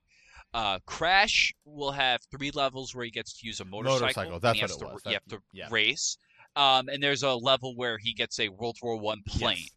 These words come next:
Speaker 2: it was the
Speaker 1: actually,
Speaker 2: motorcycle.
Speaker 1: and you have to shoot down,
Speaker 2: 'Cause that was, like, on
Speaker 1: you
Speaker 2: the
Speaker 1: have to shoot
Speaker 2: box
Speaker 1: down
Speaker 2: art, isn't
Speaker 1: bombers.
Speaker 2: it? Isn't it, like, him on a motorcycle is on the box art?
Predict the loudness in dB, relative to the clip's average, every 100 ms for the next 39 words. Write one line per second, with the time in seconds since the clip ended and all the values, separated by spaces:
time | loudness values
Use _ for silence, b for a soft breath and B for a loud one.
0 | -2 0 0 2 4 4 0 -4 -4 -2
1 | 2 4 2 4 6 6 6 4 4 4
2 | 0 -2 2 4 4 2 0 2 2 2
3 | -2 -6 -8 -8 -8 -6 -6 -8 -8 -8
4 | -8 -10 -10 -12 -12 -12 -12 -12 -12 -12
5 | -14